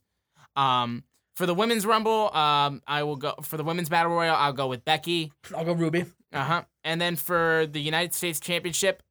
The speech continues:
Speaker 1: uh, I got Rusev.
Speaker 2: I got Jinder Mahal.
Speaker 1: Oh my God, dude, no, <laughs> no. I have Rusev because
Speaker 2: Actually,
Speaker 1: I
Speaker 2: no,
Speaker 1: feel
Speaker 2: I lie. Bobby's winning it back.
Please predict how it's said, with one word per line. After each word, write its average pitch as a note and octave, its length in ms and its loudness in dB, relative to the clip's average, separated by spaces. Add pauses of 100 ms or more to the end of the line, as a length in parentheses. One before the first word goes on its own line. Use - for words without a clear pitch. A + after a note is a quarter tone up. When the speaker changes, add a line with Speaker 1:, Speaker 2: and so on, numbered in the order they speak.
(120)
Speaker 1:
uh, B2+ 280 0
I C3+ 160 0
got A#2 200 -2
Rusev. D#3+ 520 2
Speaker 2:
I C#3 60 -10
got D3+ 160 -6
Jinder E3 220 -4
Mahal. E3 380 2 (240)
Speaker 1:
Oh C3+ 280 4
my G#2+ 120 -10 (100)
God, A#2+ 360 -8
dude, A#2 360 -8
no, A2 320 -4 (360)
<laughs> - 340 -20
no. B2+ 420 -2 (240)
I F3+ 100 4
have G3+ 200 4
Rusev G3+ 400 2
because A3 200 4
Speaker 2:
Actually, G#3+ 160 6
Speaker 1:
I F#3 40 8
Speaker 2:
no, E3+ 80 8
Speaker 1:
feel F3 80 6
Speaker 2:
I E3 220 4
lie. F3+ 60 4
Bobby's E3 400 2
winning C#3 200 -4
it A#2+ 60 -6
back. B2 280 -10